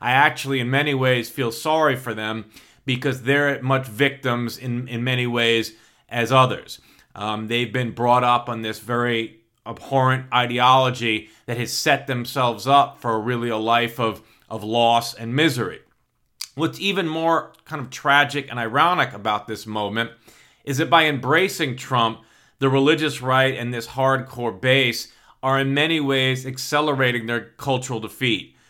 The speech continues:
I mean, young people are looking a-, at, at the, the modern, you know, Christian right and going,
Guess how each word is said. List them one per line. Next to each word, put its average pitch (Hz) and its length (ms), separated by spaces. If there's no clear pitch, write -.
I - 40
mean, 123 180
young 160 300
people 131 580
are 120 120
looking 139 380
a-, 120 360
at, 123 260
at 127 200
the, 117 300
the 113 100
modern, 131 540
you 117 80
know, 113 100
Christian 131 500
right 123 280
and 113 120
going, 117 300